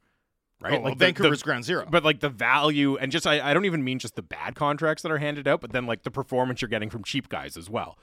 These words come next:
Speaker 1: Like, there's so little correlation once you take out Quinn Hughes between, like, value they're giving to you on the ice and salary.
Speaker 2: Well, it's
Speaker 1: You
Speaker 2: like
Speaker 1: know what
Speaker 2: z-,
Speaker 1: I mean?
Speaker 2: it's like zero R B in fantasy. It's like zero D.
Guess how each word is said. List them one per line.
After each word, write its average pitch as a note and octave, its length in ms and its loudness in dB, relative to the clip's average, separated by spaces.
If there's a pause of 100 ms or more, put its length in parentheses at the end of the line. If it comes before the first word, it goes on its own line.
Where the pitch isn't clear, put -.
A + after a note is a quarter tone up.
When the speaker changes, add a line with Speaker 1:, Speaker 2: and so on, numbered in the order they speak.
(160)
Speaker 1:
Like, D3+ 140 4
there's D3+ 180 2
so F#3 200 6
little E3+ 240 2
correlation B2+ 840 2 (140)
once C#3 180 -2
you C3 60 -8
take C3 220 -2
out B2+ 120 -2
Quinn A#2+ 220 -6
Hughes A2 320 -2
between, B2 300 -4
like, G2 260 -4 (240)
value A#2+ 480 2
they're B2+ 100 0
giving A#2+ 240 -2
to - 100 -4
you B2+ 60 4
on A#2 100 0
the A2 100 -2
ice B2 200 0
and A2+ 140 -8
salary. F#2+ 480 -2
Speaker 2:
Well, C#3 100 -6
it's - 100 -8
Speaker 1:
You E3 60 6
Speaker 2:
like F3 40 10
Speaker 1:
know G3 80 10
what G3+ 80 8
Speaker 2:
z-, F#3 40 8
Speaker 1:
I E3+ 60 6
mean? D#3 120 0
Speaker 2:
it's F3+ 60 4
like D3+ 140 2
zero D#3 400 2
R D3 160 6
B C3+ 180 -2
in C#3 100 -4
fantasy. C3 320 -4
It's B2 100 -12
like C3 120 -6
zero D3+ 320 0
D. A2+ 280 -6